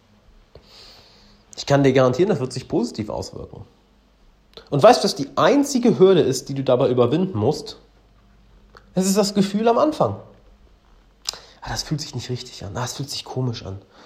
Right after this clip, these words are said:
Ah, das ist so ungewohnt." Das ist das Einzige, was du überwinden musst. Und weißt du, wie schnell das geht? Sehr, sehr, sehr schnell.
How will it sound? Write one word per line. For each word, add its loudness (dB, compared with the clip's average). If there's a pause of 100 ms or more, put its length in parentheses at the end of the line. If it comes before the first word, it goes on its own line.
Ah, -10
das -4
ist -2
so -2
ungewohnt." -4 (800)
Das 2
ist -6
das -2
Einzige, 2
was 4
du -6
überwinden 2
musst. -4
Und -2
weißt 2
du, -8
wie -6
schnell -2
das -4
geht? -4 (720)
Sehr, 0
sehr, -4
sehr -6
schnell. -10